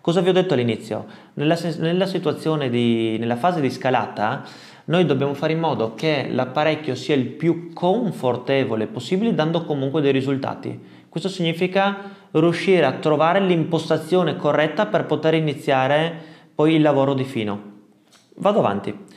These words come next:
Con Clarivox utilizzeremo infatti una strategia che si basa sullo sforzo minore possibile, ma cumulativo nel tempo. Questo è un concetto di cui ne ho parlato negli altri podcast.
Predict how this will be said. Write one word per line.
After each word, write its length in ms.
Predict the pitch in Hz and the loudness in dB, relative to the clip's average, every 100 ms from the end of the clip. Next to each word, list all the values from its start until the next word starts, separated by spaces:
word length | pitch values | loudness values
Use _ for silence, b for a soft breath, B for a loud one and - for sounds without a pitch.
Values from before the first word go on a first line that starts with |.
| B B B - | B B B -2
Con 180 | 170 | 0
Clarivox 480 | 170 220 151 120 - | 2 4 4 2 -2
utilizzeremo 640 | 139 156 156 160 170 127 120 | 0 2 2 4 2 2 0
infatti 320 | 120 143 135 | 0 0 0
una 120 | 120 | -4
strategia 480 | 117 127 135 131 180 | -2 -4 -2 0 -2
che 100 | 180 | -2
si 160 | - 151 | -4 0
basa 280 | 151 135 | 2 2
sullo 200 | 117 131 | 0 -2
sforzo 400 | 127 - 143 139 | 0 0 -2 -2
minore 320 | 131 139 143 127 | -2 0 0 -2
possibile, 800 | 143 175 170 196 190 - - - | -2 2 4 4 2 -6 -10 -4
ma 400 | 147 165 160 - | 0 0 -2 2
cumulativo 1000 | 185 196 190 190 190 - - 175 156 143 | 4 6 4 6 4 4 0 2 4 4
nel 240 | 131 123 | 2 0
tempo. 340 | 127 123 117 120 | 0 -2 -2 -4
Questo 220 | 139 156 | -4 -4
è 20 | |
un 60 | 139 | -4
concetto 340 | 139 147 139 | -2 -2 -2
di 80 | 139 | -2
cui 160 | 135 139 | 0 -2
ne 60 | |
ho 60 | 131 | -2
parlato 380 | 135 123 127 135 | 0 0 -2 -4
negli 140 | 127 | -4
altri 220 | 123 120 | -4 -4
podcast. 560 | 120 - - - 117 | -6 -6 -6 -16 -18